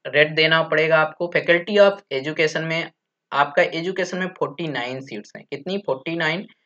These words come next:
एनटीए पीएचडी एंट्रेंस टेस्ट आपने दिया है तो आप इसमें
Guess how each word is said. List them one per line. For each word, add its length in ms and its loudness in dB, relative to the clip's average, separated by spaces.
एनटीए 560 0
पीएचडी 480 -6
एंट्रेंस 540 -6
टेस्ट 280 -4
आपने 280 -6
दिया 300 2
है 200 2
तो 120 -4
आप 220 0
इसमें 440 -10